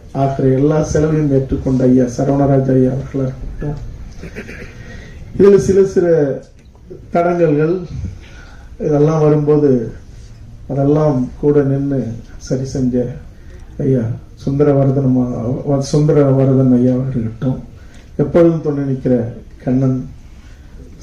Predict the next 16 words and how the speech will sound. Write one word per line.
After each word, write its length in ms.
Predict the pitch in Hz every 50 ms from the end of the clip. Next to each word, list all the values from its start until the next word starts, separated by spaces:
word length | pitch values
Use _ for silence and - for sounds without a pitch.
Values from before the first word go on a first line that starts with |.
| - -
சகோதரராக 540 | 139 135 135 135 139 131 120 127 123 123
இருக்கட்டும், 400 | 120 - - - - 135 139 170 180 - - - - - - - - - - - - - - - - - - - - -
முதல் 260 | - 170 185 202 202
வெள்ளை 260 | 170 175 185 196 202 202
பேப்பர்ல 540 | 196 190 190 - 175 180 170 160 160 160 160
இருந்து 320 | 160 175 190 185 190 196 202 202 190 190 - -
இதுவரைக்கும் 720 | 170 160 156 175 165 175 175 180 175 175 - - 196 196 190 175 147 139
எல்லா 340 | 143 147 156 170 180 185 190 190 190 190 190 - - -
காட்சிகளையும், 760 | - 160 165 165 - - 165 156 151 147 147 147 160 170 185 208 - - - - - - - 156 147
இது, 180 | 143 143 143 143 135 139 - - 147 147 143 139 139 131 131
பட 140 | - 143 143 143 139 135 135 131 151 - - - - - - - - - - -
குரல் 320 | - - 156 165 170 160 156
பதிவு 240 | 156 147 139 147 135
செய்கிறதுல 500 | 127 - 143 135 139 135 127 131 131 127
இருந்து 200 | 131 147 160 180 170
முடிகிற 360 | 151 143 139 139 139 139 135